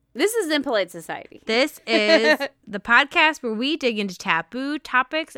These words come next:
Speaker 2: every episode. And today we're not just digging into any taboo topic. We're digging into a taboo topic that comes from you, our listeners.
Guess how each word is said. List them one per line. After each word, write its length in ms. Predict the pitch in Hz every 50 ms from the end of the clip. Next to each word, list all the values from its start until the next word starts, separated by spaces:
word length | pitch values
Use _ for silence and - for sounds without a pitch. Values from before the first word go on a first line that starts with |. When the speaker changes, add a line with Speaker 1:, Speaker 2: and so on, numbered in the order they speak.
| - -
Speaker 2:
every 420 | - 214 214 202 208 226 220 -
episode. 680 | - 269 - - 339 - - 370 359 349 359 359 381 370 - - - - - - -
And 220 | - 214 214 220
today 400 | - 240 214 - 330 339 339 339
we're 140 | 320 294 311
not 160 | 320 330 339
just 160 | 339 359 311 -
digging 280 | 349 349 285 330 330
into 240 | 269 302 277 - 349 - -
any 240 | 269 330 370 403 415
taboo 400 | 403 - 330 285 254 220 240 240
topic. 480 | 226 - 233 190 196 - 240 247 269 -
We're 80 | - 453 494
digging 300 | - 508 427 381 330 294
into 220 | 285 262 294 302 269
a 60 | 254
taboo 560 | - - - 320 311 311 311 254 311 311 311
topic 480 | - - 320 302 311 311 339 330 - -
that 160 | 311 - -
comes 340 | - - 359 349 349 330 -
from 300 | - 381 359 359 349 320 - - - _ _
you, 720 | 208 208 196 196 240 311 370 415 415 359 269 226 190 - -
our 280 | - 196 220 233 240 240
listeners. 1160 | 247 247 247 254 302 381 392 - - - 269 247 226 202 170 151 135 131 160 156 - - -